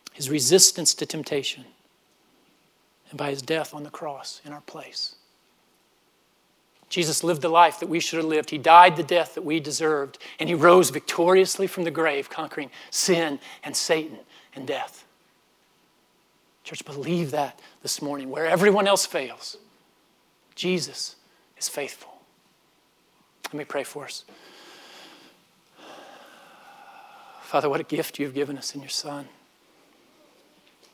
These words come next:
Sometimes it is so overwhelming when we realize how frequently and how, uh, desperately we fail, Lord.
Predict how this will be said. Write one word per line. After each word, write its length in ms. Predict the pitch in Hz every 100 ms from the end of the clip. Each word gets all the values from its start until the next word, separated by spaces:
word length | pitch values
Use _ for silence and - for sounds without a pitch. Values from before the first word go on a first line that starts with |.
| _ _ _ -
Sometimes 380 | - 170 170 151
it 80 | 151
is 100 | 139
so 280 | - 160 160
overwhelming 500 | 151 147 156 156 151
when 140 | 151
we 100 | 151
realize 720 | 147 160 165 160 151 - - - - - - - _ - - - - _ _ _ _ _ _ _ _ _
how 100 | 165
frequently 760 | - 190 190 185 196 165 156 - - -
and 140 | 143
how, 500 | 135 180 165 156 127 -
uh, 180 | - -
desperately 460 | - 143 - 165 139
we 100 | 131
fail, 340 | - 143 151
Lord. 380 | 123 127 131 127